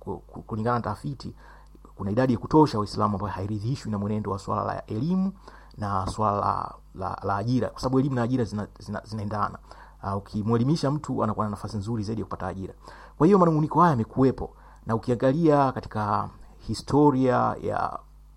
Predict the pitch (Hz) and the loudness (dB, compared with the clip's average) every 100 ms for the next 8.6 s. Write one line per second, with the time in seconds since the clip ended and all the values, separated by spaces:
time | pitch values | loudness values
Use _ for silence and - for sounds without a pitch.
0 | - - - - 117 127 117 117 151 104 | -20 -20 -20 -6 -6 -2 0 0 0 -2
1 | - - - - - - 101 101 98 98 | -6 -20 -20 -20 -20 -8 -4 -2 -4 -8
2 | - 165 143 143 127 135 135 123 98 104 | 4 4 4 0 0 0 0 0 0 0
3 | 110 117 110 110 107 98 - - - 104 | 0 0 -2 -2 -2 -4 -6 -18 -6 -6
4 | 98 117 127 120 107 110 107 104 101 - | -2 0 0 0 -2 -2 -2 -4 -6 -14
5 | - - - 104 127 123 113 113 - 104 | -20 -12 -8 0 2 2 0 -4 -6 -8
6 | - 101 95 110 104 104 98 117 104 104 | -8 -12 -6 -6 -4 -6 -2 -4 -4 -2
7 | 110 117 113 107 101 - 101 107 101 98 | 0 2 0 -4 -6 -6 -8 -8 -4 -4
8 | 101 104 101 107 110 113 | -4 -8 -8 -4 -4 -6